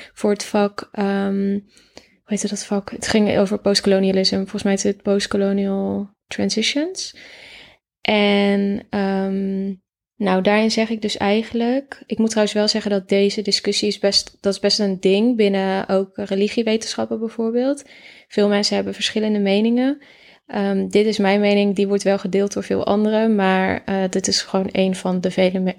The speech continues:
eh, vele standpunten in dit verhaal. Maar wat ik dus eigenlijk schrijf in mijn paper is dat mindfulness, hoe het nu wordt gedefinieerd in het Westen, eigenlijk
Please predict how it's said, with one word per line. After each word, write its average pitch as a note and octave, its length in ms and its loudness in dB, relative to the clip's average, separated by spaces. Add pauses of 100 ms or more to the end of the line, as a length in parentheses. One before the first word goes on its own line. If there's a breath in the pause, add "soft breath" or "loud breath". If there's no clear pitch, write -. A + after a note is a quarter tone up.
eh, - 180 -2
vele F#3+ 240 2
standpunten G#3 760 0
in G3+ 160 0
dit G3 180 0
verhaal. G#3 520 -2 (720 loud breath)
Maar G3+ 480 4
wat G3+ 160 4
ik G#3+ 120 0
dus A3 120 2
eigenlijk G#3+ 320 0
schrijf G3+ 420 2
in G#3+ 120 -2
mijn G3+ 160 0
paper A3+ 420 2
is G#3 260 0
dat G3+ 160 0
mindfulness, G#3 580 0
hoe G3+ 120 2
het G3 80 -2
nu G3 200 0
wordt G3+ 180 -2
gedefinieerd G3 680 -2
in - 100 -4
het F#3+ 120 -4
Westen, G3 680 0
eigenlijk G3 400 -2